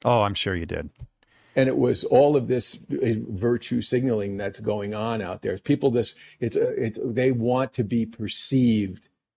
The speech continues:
Speaker 2: as being a certain way. You know, and, and being an artist, man, it, to be a real artist for me is, is having a vision, uh, having an extraordinary set of skills,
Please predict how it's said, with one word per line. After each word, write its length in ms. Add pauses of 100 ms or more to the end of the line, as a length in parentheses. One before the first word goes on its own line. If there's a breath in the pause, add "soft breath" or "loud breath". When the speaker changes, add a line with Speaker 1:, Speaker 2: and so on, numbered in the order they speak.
(100)
Speaker 2:
as 220
being 340
a 120
certain 560
way. 440 (680)
You 100
know, 140
and, 140
and 160
being 240
an 100
artist, 380
man, 320
it, 340
to 100
be 180
a 100
real 380
artist 340
for 120
me 200
is, 180
is 340
having 340
a 40
vision, 580 (840)
uh, 380
having 440
an 80
extraordinary 760
set 260
of 120
skills, 640